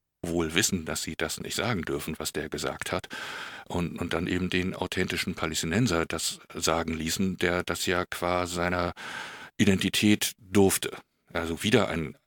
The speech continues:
äh, komplett rassistisches, äh, äh, Umgehen, äh, mit der, mit dem Problem. Ähm, aber so wurde das eben gemacht und, äh, das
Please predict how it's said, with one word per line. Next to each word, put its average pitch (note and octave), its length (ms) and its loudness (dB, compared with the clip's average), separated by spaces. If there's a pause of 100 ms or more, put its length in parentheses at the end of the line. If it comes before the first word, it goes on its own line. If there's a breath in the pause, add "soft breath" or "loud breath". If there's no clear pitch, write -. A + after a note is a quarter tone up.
(560)
äh, E2+ 260 0
komplett - 400 4
rassistisches, F2+ 760 2 (100)
äh, E2+ 280 0 (680 loud breath)
äh, F2+ 140 2
Umgehen, F2+ 720 0 (160)
äh, F2+ 260 -2
mit F2+ 260 -2
der, E2+ 280 0
mit F2+ 140 -2
dem F2+ 100 0
Problem. F2+ 480 -2 (920 loud breath)
Ähm, G2 300 2
aber G2 200 6
so G2 120 2
wurde G#2 220 8
das G#2 160 4
eben G#2+ 180 6
gemacht A#2 480 6
und, F#2 380 -4
äh, F#2 280 0 (460)
das - 480 0